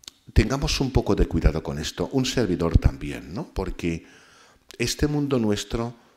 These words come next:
desgraciadamente, nos acostumbra al juicio, a veces a la condena,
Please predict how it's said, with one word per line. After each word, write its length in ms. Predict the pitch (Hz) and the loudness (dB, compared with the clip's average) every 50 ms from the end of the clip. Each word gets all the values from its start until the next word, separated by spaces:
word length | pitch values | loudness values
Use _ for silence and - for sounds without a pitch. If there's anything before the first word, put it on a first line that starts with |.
| _ - | _ -8
desgraciadamente, 1080 | - 95 101 90 - - - 80 80 - - 120 123 127 117 107 107 107 107 - - | 0 0 2 2 0 -4 -6 -6 -6 -4 0 0 0 0 0 0 0 0 2 2 2
nos 220 | 98 92 - - - | 2 4 6 4 4
acostumbra 720 | - - 87 - - - - 123 123 120 120 120 - - | 4 4 -2 -2 -2 0 -2 -2 -2 -2 -4 -4 -6 -6
al 180 | - - 87 87 | -8 -8 -8 -8
juicio, 640 | 87 - 113 - 123 120 - - - - - - - - - - _ _ _ _ _ _ _ _ _ _ _ _ _ _ _ _ _ _ _ _ _ _ _ _ _ _ _ _ _ _ _ _ _ _ _ _ _ _ _ _ _ _ _ _ _ _ _ _ _ _ _ | -8 -2 4 6 6 6 6 2 -8 -10 -10 -12 -14 -16 -20 -20 _ _ _ _ _ _ _ _ _ _ _ _ _ _ _ _ _ _ _ _ _ _ _ _ _ _ _ _ _ _ _ _ _ _ _ _ _ _ _ _ _ _ _ _ _ _ _ _ _ _ _
a 120 | - 90 90 | -6 -2 -2
veces 340 | 113 120 - - - - | 0 4 4 4 4 4
a 60 | 127 110 | 2 2
la 120 | 101 - | 2 0
condena, 720 | - 98 90 80 82 82 113 127 - - - - - - | 2 0 0 0 2 4 4 4 4 2 -4 -8 -12 -14